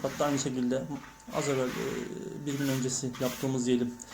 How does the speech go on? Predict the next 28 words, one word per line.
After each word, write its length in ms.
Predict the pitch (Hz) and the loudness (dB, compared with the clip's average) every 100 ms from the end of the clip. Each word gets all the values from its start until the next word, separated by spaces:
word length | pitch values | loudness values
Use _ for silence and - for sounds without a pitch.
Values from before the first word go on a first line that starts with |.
| - - - | -14 -14 -6
e, 160 | 131 127 | -2 2
mantolama 560 | 123 131 135 135 127 127 | 6 6 4 4 4 4
sıvasını 480 | 139 131 135 127 | 4 4 4 4
tekrar 260 | 123 151 131 | 2 2 2
son 180 | - 143 | 2 2
kat 120 | 135 | 4
olarak 180 | 123 123 | 4 4
sürebilirsiniz. 580 | 139 135 165 190 180 - - - | 2 2 0 0 -2 -2 -6 2
Ben 240 | 170 165 | 4 4
burada, 320 | 165 156 165 - | 2 4 2 4
e, 520 | 147 147 147 147 - | 2 2 0 -2 4
beyaz 380 | 147 151 - - | 6 6 4 0
fayans 280 | - 143 139 | 2 2 2
şamatosu 420 | 131 123 123 - 139 | 0 0 -4 -6 0
kullanıyorum. 360 | 139 147 175 175 - - - - - - - - - | 0 2 0 -2 -10 -16 -14 -12 -12 -12 -10 -8 -4
E, 260 | - 123 139 | -2 2 4
bazı 200 | 139 139 | 6 4
arkadaşlarımız 420 | 139 - 139 131 139 | 2 2 2 2 2
buna 140 | 139 - 160 | 2 0 2
beyaz 260 | 135 131 - | 4 4 4
kalekim 300 | 135 135 135 | 2 4 4
de 80 | 120 | 6
diyebilir. 280 | 120 143 - - - | 4 2 -8 -10 -2
Kalekim 300 | 139 131 139 | 2 4 2
artık 400 | 127 - - - | 2 0 -6 -4
dillerimizde 440 | 139 131 131 123 131 | 0 4 4 2 4
marka 340 | 127 123 143 | 2 2 4
oldu. 280 | 127 123 | 4 4